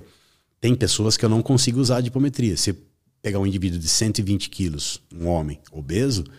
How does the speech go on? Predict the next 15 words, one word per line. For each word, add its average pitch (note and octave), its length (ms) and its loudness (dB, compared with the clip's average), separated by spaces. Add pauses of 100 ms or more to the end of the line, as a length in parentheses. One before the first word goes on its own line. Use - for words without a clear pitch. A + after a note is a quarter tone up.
(320)
o F2 80 -4
adipômetro F2+ 540 0
não A#2+ 160 4
abre A#2 260 2
na G2 80 4
dobra F2+ 240 2
cutânea F#2+ 380 2
abdominal G#2+ 480 2
dele. D3 220 0
O - 440 -20
que - 100 -18
que - 60 -6
eu G2+ 60 4
vou F2+ 80 0
fazer? E2 320 -2